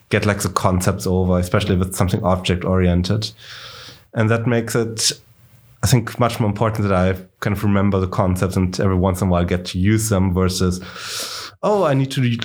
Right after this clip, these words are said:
learn Go or Rust now to be up to date." But that's also the difference,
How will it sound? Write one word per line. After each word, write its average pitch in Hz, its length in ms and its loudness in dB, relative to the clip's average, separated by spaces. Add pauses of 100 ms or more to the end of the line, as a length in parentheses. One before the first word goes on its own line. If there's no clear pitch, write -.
(100)
learn 113 400 2
Go 107 300 2
or 95 200 -2
Rust 107 380 0
now 87 560 2
to 92 400 2 (560)
be 95 240 0 (100)
up 92 220 -2
to 104 100 -10
date." 98 220 0
But 101 100 2
that's 110 220 0
also 107 580 0 (400)
the 120 80 0
difference, 117 640 -2